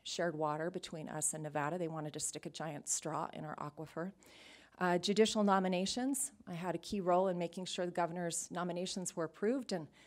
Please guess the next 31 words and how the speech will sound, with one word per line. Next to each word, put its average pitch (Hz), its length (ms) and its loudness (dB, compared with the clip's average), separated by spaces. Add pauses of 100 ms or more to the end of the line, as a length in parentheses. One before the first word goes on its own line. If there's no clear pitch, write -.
(280)
at 175 80 -2
one 190 140 0
point 202 280 -2
when 185 100 -2
we 180 80 2
had 170 80 2
a 170 40 0
female 185 360 -2
nominee 175 480 0
and 220 100 0
it - 80 -6
looked 180 200 -4
like 170 160 0
she - 160 -2
was 165 120 -2
in 165 100 -6
trouble, 202 460 2
we 165 300 -2 (420)
unleashed 185 520 0
social 175 420 -2
media 185 540 2 (420)
at 180 220 2
a - 80 0
time 180 340 -2
when 165 240 -2
legislators 170 580 0
were 165 100 -2
largely 160 640 0
unprepared 170 640 -2
for 180 140 -6
that, 165 300 0